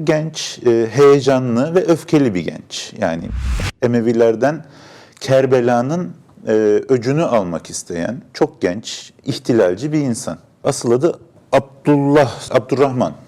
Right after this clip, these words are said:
Abdurrahman, Abdullah gibi, o da Tanrı'nın kölesi demek aslında, Tanrı'nın kulu demek. Abdurrahman kısa zamanda bu ihtilalci ve ateşli yönüyle ünleniyor ve iktidarı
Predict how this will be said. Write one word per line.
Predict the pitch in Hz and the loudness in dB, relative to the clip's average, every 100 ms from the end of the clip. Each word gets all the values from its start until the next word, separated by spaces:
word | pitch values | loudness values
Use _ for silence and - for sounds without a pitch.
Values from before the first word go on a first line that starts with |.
| - | -6
Abdurrahman, | 113 101 107 98 95 139 | -4 -4 -2 -2 0 -2
Abdullah | 120 101 110 104 104 - 101 | -2 -4 -4 0 0 -2 -6
gibi, | 113 123 | -4 -2
o | - - | -4 -2
da | 123 - - | -4 -4 -14
Tanrı'nın | - - 85 98 | -10 -6 -6 -6
kölesi | 120 - 101 95 101 | -6 -2 -2 -2 -4
demek | 82 85 - 87 | -8 -10 -18 -18
aslında, | - - - | -18 -18 -18
Tanrı'nın | - 85 92 104 | -14 -10 -10 -10
kulu | - 95 | -6 -6
demek. | 90 90 - - - | -6 -8 -10 -10 -2
Abdurrahman | 143 - 156 156 156 170 180 180 - | -2 0 -2 0 0 -2 -2 -6 -10
kısa | 151 226 | 0 2
zamanda | 190 156 135 127 127 160 180 151 | 2 2 0 -2 0 0 0 2
bu | 170 - | 2 0
ihtilalci | - 120 - 117 120 117 113 | -4 -6 -4 2 4 4 2
ve | 117 | 2
ateşli | 104 107 117 - 113 117 - - _ | 2 0 -2 -2 0 0 0 -12 _
yönüyle | 104 95 95 131 | -2 -2 0 0
ünleniyor | 139 139 127 123 92 127 - - - - - | 0 0 0 0 -2 -4 -6 -16 -20 -20 -8
ve | 127 185 185 - - - | 0 0 0 -12 -20 -6
iktidarı | - 139 143 - 143 175 190 180 180 - | -2 0 -2 -4 2 4 6 4 4 2